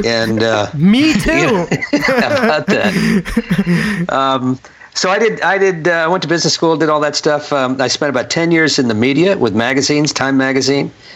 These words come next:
Speaker 1: Um, and then, this was nineteen ninety, decided, "Wow, I bet you that that software stuff that I kept hearing about in California is going to eventually hit the, uh, i-, impact the information business."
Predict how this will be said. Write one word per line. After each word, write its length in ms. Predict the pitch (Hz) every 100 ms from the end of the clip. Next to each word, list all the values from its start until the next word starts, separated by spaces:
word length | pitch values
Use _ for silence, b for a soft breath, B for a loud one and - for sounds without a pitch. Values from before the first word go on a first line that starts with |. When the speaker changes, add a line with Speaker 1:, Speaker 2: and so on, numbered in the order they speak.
| B B
Speaker 1:
Um, 540 | 117 117 113 113 110 131 _
and 280 | 120 127 123
then, 500 | 120 147 151 151 147 B B B -
this 180 | 160 170
was 140 | 143
nineteen 420 | 143 151 - 135
ninety, 260 | 131 160 131
decided, 540 | 110 - 127 120 113 - -
"Wow, 380 | 165 151 110 131 B B B
I 100 | -
bet 280 | 123 202 -
you 80 | 139
that 260 | 131 120 -
that 280 | 117 -
software 440 | - 165 165 - 107
stuff 300 | - 110 -
that 80 | 110
I 60 | 107
kept 220 | 110 -
hearing 240 | 120 113
about 200 | 110 110
in 60 | 107
California 680 | 127 107 - 131 127 98 90 B B B -
is 280 | 113 117 104
going 220 | 131 123
to 120 | 131
eventually 480 | 113 147 - 117 110
hit 260 | 135 123
the, 360 | 123 110 110 117
uh, 160 | 113 113
i-, 240 | 135 147
impact 500 | 147 156 - 104 107
the 120 | 123 131
information 540 | 135 117 120 - 104
business." 480 | 110 110 - -